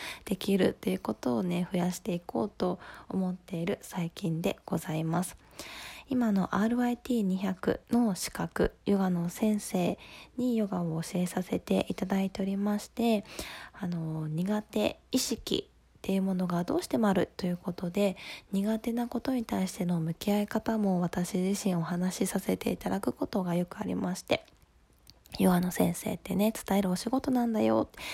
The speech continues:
そのためにね、なんてね、お話ししている一方で、だからこそ自分も苦手なことと向き合ってね、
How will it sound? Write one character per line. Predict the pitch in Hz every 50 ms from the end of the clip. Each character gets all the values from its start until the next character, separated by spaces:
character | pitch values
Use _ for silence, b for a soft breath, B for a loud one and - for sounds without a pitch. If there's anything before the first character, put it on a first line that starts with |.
| B B
そ | B - 202
の | -
た | 190 - 185
め | 180 175 170
に | 170
ね、 | 170 180 196 208 220
な | 220 208 196
ん | 180
て | - - 175
ね、 | 175 185 -
お | -
話 | 165 - 180 180 185 180 - - 190 185
し | 180
し | - -
て | - 196 190
い | 190
る | 196 202 208 - B B B B B B B B B B B -
一 | - 208 - - - -
方 | 240 226 220
で、 | 208 208 190 185 - - - - -
だ | - 196
か | - - -
ら | 190 196
こ | - - 196
そ | - - 226 214
自 | 185 175 175 170
分 | 208 202 208 202
も | 208 220 214 - - -
苦 | 190 190 180 190 185
手 | 185 - 190
な | 185 190 185
こ | - - -
と | - 247 196
と | - 185
向 | 170 170 175
き | - - 185
合 | 190
っ | 180
て | - - 185 170
ね、 | 180 190 190